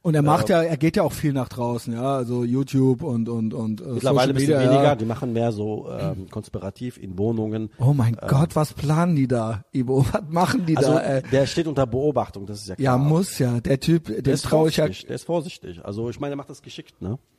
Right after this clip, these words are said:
Speaker 1: Naja, diesen Sven Lau haben sie ja schon in den Knast gesteckt, ja, da hat er angefangen zu weinen, ne? Na gut,
Speaker 2: So sieht
Speaker 1: Junge.
Speaker 2: das aus.
Speaker 1: Ja. <laughs>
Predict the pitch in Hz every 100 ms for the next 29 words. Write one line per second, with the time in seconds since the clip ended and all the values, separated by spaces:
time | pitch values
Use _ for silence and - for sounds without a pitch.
0 | _ 143 139 131 131 135 - 139 135 131
1 | 131 139 151 143 139 - 139 131 127 143
2 | 131 - 135 - 135 - 117 123 117 127
3 | 123 123 - 131 - 120 123 123 113 107
4 | 113 113 _ _ _ 123 113 117 107 92
5 | 101 117 113 107 - - - - - 143
6 | 147 139 170 165 - -